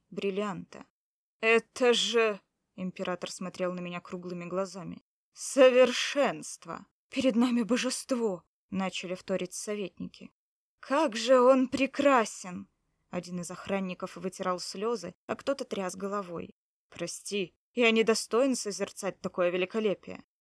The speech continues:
"Что происходит?" "Они это кому? Мне?" "Я ничего не делал". Посмотрел на Хакана.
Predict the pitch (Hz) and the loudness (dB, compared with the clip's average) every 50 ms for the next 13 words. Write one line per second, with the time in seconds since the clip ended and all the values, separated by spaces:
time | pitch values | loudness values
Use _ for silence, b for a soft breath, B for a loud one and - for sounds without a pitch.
0 | _ _ - - - - 262 - - 277 277 - - - 180 160 - - - _ | _ _ -20 -20 -18 -18 -16 -12 -12 -12 -12 -12 -8 -8 -8 -8 -10 -16 -20 _
1 | _ _ _ _ _ _ _ _ _ - 202 214 226 220 220 - 226 - - 254 | _ _ _ _ _ _ _ _ _ -2 2 2 2 2 2 0 -4 0 2 2
2 | 240 226 180 160 - - - - 170 190 202 226 311 - _ _ _ _ _ _ | 2 2 0 -4 -10 -14 -14 -10 -6 -4 -2 -2 -2 -4 _ _ _ _ _ _
3 | _ _ _ _ - 233 233 233 240 - - 262 226 240 240 262 277 233 208 196 | _ _ _ _ -8 -6 -4 -4 -4 -4 -4 -2 0 0 0 0 -2 -2 -4 -4
4 | 180 180 208 196 - _ _ _ _ _ _ _ _ _ - - - 196 190 - | -4 -4 -6 -8 -14 _ _ _ _ _ _ _ _ _ -14 -10 -8 -8 -6 -2
5 | - 214 220 233 233 247 - - 285 285 - - 190 165 160 185 | 0 0 2 2 0 -2 -2 -4 -8 -8 -8 -8 -8 -8 -10 -12